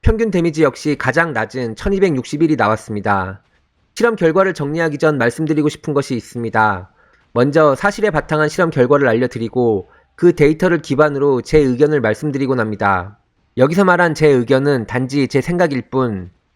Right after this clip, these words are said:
그것이 항상 옳은 것이라는 생각은 전혀 갖고 있지 않습니다. 실험 방식에 대한 제안이나 다른 의견을 말씀해 주시는 것은 언제든지 환영하지만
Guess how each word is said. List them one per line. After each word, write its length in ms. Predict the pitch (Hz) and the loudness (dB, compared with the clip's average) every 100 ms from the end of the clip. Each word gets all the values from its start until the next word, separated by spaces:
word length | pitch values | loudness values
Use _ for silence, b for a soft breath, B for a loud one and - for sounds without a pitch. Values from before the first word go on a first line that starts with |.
| _ | _
그것이 340 | 143 165 175 190 | 0 0 2 2
항상 320 | 196 208 151 | 2 0 2
옳은 220 | 143 175 | 2 2
것이라는 400 | 180 180 165 165 | 0 2 0 0
생각은 420 | 170 156 147 143 | 0 0 2 0
전혀 240 | - 135 147 | 0 0 0
갖고 260 | 127 143 | -2 -2
있지 180 | 131 127 | -2 -2
않습니다. 800 | 107 101 - 107 110 104 92 - b b _ _ | -2 -4 -8 -4 2 2 0 -6 b b _ _
실험 240 | 196 214 190 | 0 0 0
방식에 400 | 143 147 170 160 | -4 -4 -4 0
대한 240 | 160 151 | 2 0
제안이나 600 | - 131 131 127 127 123 | 0 2 2 2 2 2
다른 300 | - 139 151 | 0 0 0
의견을 300 | 123 151 147 | 2 0 2
말씀해 360 | 113 110 143 143 | 0 -2 -4 -6
주시는 300 | 139 151 139 | -6 -6 -2
것은 240 | 135 143 | -2 -2
언제든지 440 | 107 110 139 127 135 | -2 -2 -2 -2 -4
환영하지만 800 | 143 131 120 110 113 113 98 | -2 -2 -4 -4 -4 -4 -6